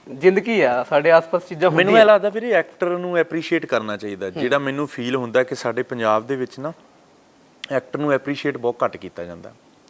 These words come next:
Speaker 2: ਜਿਹੜਾ ਬਾਲੀਵੁੱਡ ਜਾਂ ਤੁਸੀਂ ਕਿਸੇ ਹੋਰ
Speaker 1: ਹੂੰ।
Speaker 2: ਇੰਡਸਟਰੀ 'ਚ ਜਾਓਗੇ ਉੱਥੇ ਐਕਟਰ ਨੂੰ ਐਪਰੀਸ਼ੀਏਟ ਬਹੁਤ ਕੀਤਾ ਜਾਂਦਾ। ਜਿਹੜਾ, ਅ, ਫ-, ਸਿਨੇਮਾ ਹੈਗਾ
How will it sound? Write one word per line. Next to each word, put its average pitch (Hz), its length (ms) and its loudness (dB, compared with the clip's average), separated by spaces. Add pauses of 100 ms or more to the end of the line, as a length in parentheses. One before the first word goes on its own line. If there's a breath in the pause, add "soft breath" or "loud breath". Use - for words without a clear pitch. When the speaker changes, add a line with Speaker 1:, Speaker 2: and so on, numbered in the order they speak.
(100)
Speaker 2:
ਜਿਹੜਾ 117 280 -2
ਬਾਲੀਵੁੱਡ 123 500 -2
ਜਾਂ 135 140 0
ਤੁਸੀਂ 131 240 -12
ਕਿਸੇ 135 240 -8
ਹੋਰ 127 200 -4
Speaker 1:
ਹੂੰ। 131 80 -2
Speaker 2:
ਇੰਡਸਟਰੀ 131 300 -2
'ਚ - 120 -20
ਜਾਓਗੇ 120 260 -2
ਉੱਥੇ 131 200 -6
ਐਕਟਰ 123 260 -6
ਨੂੰ 135 140 -8
ਐਪਰੀਸ਼ੀਏਟ 127 420 -10
ਬਹੁਤ 98 240 -12
ਕੀਤਾ 98 240 -16
ਜਾਂਦਾ। 92 220 -16 (840 loud breath)
ਜਿਹੜਾ, 180 680 4
ਅ, 143 220 0
ਫ-, - 220 -12
ਸਿਨੇਮਾ 156 540 4
ਹੈਗਾ 151 460 2